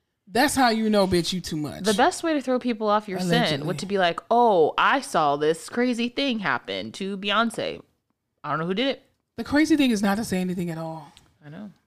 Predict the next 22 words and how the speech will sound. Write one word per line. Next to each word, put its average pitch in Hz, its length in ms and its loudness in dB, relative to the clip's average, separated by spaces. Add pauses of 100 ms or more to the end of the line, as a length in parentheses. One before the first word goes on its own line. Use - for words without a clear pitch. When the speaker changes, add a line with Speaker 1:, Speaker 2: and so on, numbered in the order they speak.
Speaker 1:
That's 233 160 -2
the 294 100 4
better 175 300 0
thing. 151 180 -10
Don't 208 220 2
say 233 160 0
anything 185 260 0
at 165 80 0
all, 160 120 0
because 170 180 -4
as 165 80 -6
soon 262 160 0
as 226 100 -2
you 269 60 2
say 208 340 -2 (320)
something 196 540 0
and 170 160 -6
you 175 100 -6
enter 196 220 -4
the 180 100 -2
word 170 400 -4
Beyonce, 202 680 -2